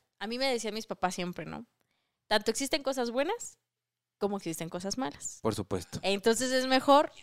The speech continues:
Speaker 1: no meterte en esos asuntos, porque uno nunca sabe, ¿verdad?
Speaker 2: Ujú.
Speaker 1: Entonces, pues ahí como ustedes vayan tanteando el camote. Mira, por acá dicen que están aplicando, dice,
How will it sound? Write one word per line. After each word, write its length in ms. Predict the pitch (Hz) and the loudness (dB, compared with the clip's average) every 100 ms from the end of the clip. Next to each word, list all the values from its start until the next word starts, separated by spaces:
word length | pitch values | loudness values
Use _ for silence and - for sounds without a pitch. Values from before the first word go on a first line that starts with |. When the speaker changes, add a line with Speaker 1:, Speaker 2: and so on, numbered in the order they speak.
| - | -2
Speaker 1:
no 140 | 190 | 0
meterte 420 | 196 196 185 - | 2 0 -2 0
en 100 | 196 | -4
esos 260 | 156 156 170 | -2 -4 0
asuntos, 580 | 196 330 427 - - - _ _ | 0 -2 -4 -2 -2 -6 _ _
porque 360 | - 170 - 151 | -4 -4 -2 -4
uno 280 | 160 254 359 453 _ _ _ | -2 -2 -2 -4 _ _ _
nunca 520 | 175 190 175 170 196 | -12 -8 -6 -4 -2
sabe, 480 | - 254 403 330 - _ | 2 2 2 -4 -8 _
¿verdad? 280 | 165 175 285 _ | -4 -4 -4 _
Speaker 2:
Ujú. 400 | 107 95 95 123 _ | -8 -8 -8 -10 _
Speaker 1:
Entonces, 640 | - 180 208 214 240 196 - - _ _ - | -14 -8 -6 0 0 0 -6 -20 _ _ 0
pues 320 | 190 180 - - | 2 2 -2 4
ahí 300 | 202 262 269 | 8 8 8
como 240 | 311 269 | 6 6
ustedes 400 | 226 240 247 262 | 2 6 6 6
vayan 260 | 240 247 254 | 4 4 4
tanteando 400 | 202 180 190 208 | 0 4 4 4
el 80 | 208 | 2
camote. 380 | 165 165 - | 0 0 0
Mira, 240 | 190 233 240 | 4 6 8
por 100 | 220 | 6
acá 220 | 214 262 | 6 4
dicen 240 | 302 339 | 4 4
que 60 | 254 | 2
están 200 | 254 240 | 2 2
aplicando, 480 | 269 254 190 208 262 | 2 0 0 2 10
dice, 240 | 330 254 | 10 10